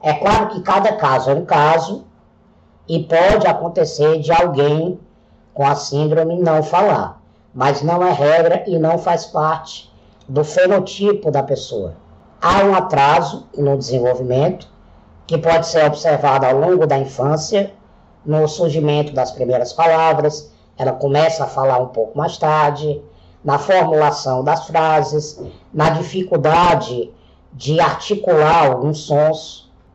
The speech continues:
Isso tudo vai depender, a gravidade ou não dessa condição, aos estímulos que a pessoa com, com síndrome de Down tem.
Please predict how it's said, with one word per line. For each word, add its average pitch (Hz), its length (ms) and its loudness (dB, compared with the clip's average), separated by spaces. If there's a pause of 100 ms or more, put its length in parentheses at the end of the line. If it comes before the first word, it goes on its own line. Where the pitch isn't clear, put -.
Isso 190 420 0
tudo 175 420 2
vai 170 240 2
depender, 175 880 0 (500)
a 143 140 -2
gravidade 151 800 0
ou 143 160 0
não 151 400 -4 (560)
dessa 139 380 0
condição, 147 800 -4 (600)
aos 156 440 2
estímulos 156 1120 -2 (320)
que 151 240 0
a 156 80 2
pessoa 147 560 -2
com, 131 320 -4
com 139 120 -8
síndrome 147 440 -2
de 147 100 -4
Down 151 260 0
tem. - 360 -2